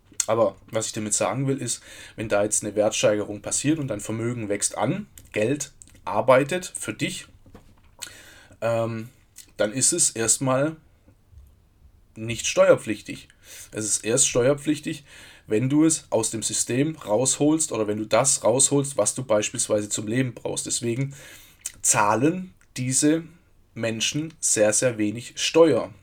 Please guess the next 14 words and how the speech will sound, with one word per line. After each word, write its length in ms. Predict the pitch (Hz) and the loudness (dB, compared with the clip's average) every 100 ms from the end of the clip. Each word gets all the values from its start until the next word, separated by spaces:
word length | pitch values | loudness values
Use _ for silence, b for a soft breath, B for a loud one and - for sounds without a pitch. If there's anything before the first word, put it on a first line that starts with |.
| _ _ _ _ _ - | _ _ _ _ _ -4
weil 120 | 120 | -2
es 100 | 113 | -2
natürlich 520 | 120 113 135 131 - - | -2 -4 -2 -2 -2 0
unklug 520 | 143 147 165 170 135 | 0 0 -6 -6 0
wäre, 380 | 131 139 165 180 B B B B - | 2 2 0 -4 B B B B 0
ja, 160 | 110 | 0
den 220 | 135 120 | 0 -4
kompletten 520 | - 131 110 170 131 110 | -2 -2 4 4 2 -6
Gewinn 460 | 107 123 165 214 | -2 0 0 -2
oder, 360 | - 110 107 104 110 | -2 2 2 -2 -2
ja, 180 | 117 123 | 0 0
man, 220 | 117 110 104 | -2 -6 -6
man 180 | 104 | -4
hat, 280 | 107 110 - | -2 -4 -6